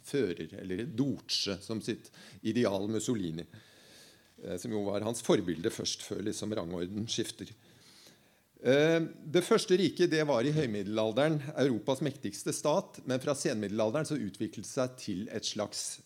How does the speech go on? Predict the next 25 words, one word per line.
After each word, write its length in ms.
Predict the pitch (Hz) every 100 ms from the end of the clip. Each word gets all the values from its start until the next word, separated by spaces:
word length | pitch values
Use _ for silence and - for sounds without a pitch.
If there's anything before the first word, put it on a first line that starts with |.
| _
F 300 | - - -
N, 160 | 123 135 - - - _ -
eh, 320 | 117 120 131 -
altså 460 | - 107 - 127 131 120
nok 160 | 113 -
så 80 |
maktesløst. 800 | 127 120 - - 131 131 - - - _ - - - _
Eh, 240 | - 117
og 180 | 127 127 131
det 100 | 147
greide 320 | 151 101 101
ikke 160 | 127
å 20 | 120
forhindre 540 | 156 127 95 90 123
at 220 | 120 117
Tyskland 500 | - 95 - 113 123
ble 140 | 101 101
offer 420 | - - - 117 110 -
for 380 | - - 98 107 - -
mektigere 480 | 113 113 - 98 107
naboer 400 | 120 92 107 131
som 160 | 117
var 240 | 104 98 -
konsoliderte 760 | - - 117 127 95 90 135
stater, 540 | 131 143 113 - 180